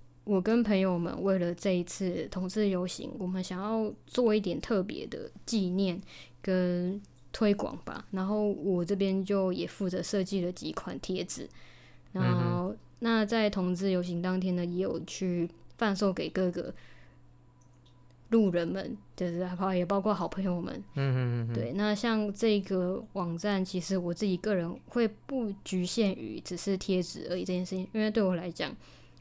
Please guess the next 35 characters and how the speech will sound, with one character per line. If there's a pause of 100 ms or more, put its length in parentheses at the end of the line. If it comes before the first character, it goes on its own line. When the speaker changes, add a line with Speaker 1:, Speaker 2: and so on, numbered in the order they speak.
(120)
Speaker 1:
创
作
是 (960)
无
限
的
可
能。
Speaker 2:
没
错。 (100)
Speaker 1:
不
管
是 (180)
声
音、
影
像， (340)
然
后
甚
至
是 (1120)
图
片、 (220)
贴
纸、 (100)
周
边，
对
我
来
讲，
它
都
是